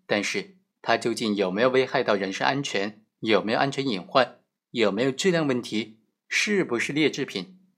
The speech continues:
应当由有关的鉴定机构做出客观中立的鉴定，而不能够在没有任何直接证据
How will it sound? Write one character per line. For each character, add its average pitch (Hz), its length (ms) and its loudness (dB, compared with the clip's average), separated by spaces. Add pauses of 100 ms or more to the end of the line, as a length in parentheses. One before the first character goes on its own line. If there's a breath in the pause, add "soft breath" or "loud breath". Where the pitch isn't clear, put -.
应 170 180 4
当 180 200 2
由 123 120 2
有 107 280 -2
关 135 360 -2
的 123 160 0
鉴 160 280 2
定 127 180 -4
机 180 180 -4
构 156 200 4
做 135 180 0
出 139 160 -4
客 156 240 -2
观 160 240 2
中 208 260 2
立 185 120 0
的 117 100 -2
鉴 123 240 0
定， 110 300 -8 (1000)
而 107 180 4
不 143 260 2
能 95 220 -2
够 104 400 6 (160)
在 110 200 4
没 98 300 -2
有 107 200 2
任 139 240 0
何 110 220 -2
直 110 180 -4
接 143 140 0
证 143 260 0
据 104 380 -4